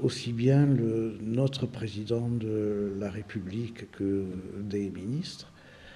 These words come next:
Euh, on, on voit bien,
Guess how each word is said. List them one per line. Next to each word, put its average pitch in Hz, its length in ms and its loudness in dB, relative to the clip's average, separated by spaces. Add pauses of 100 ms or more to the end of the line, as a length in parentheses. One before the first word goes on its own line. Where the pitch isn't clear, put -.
(500)
Euh, - 80 -6 (760)
on, - 180 -4 (300)
on - 100 -2
voit 117 180 0
bien, 135 260 4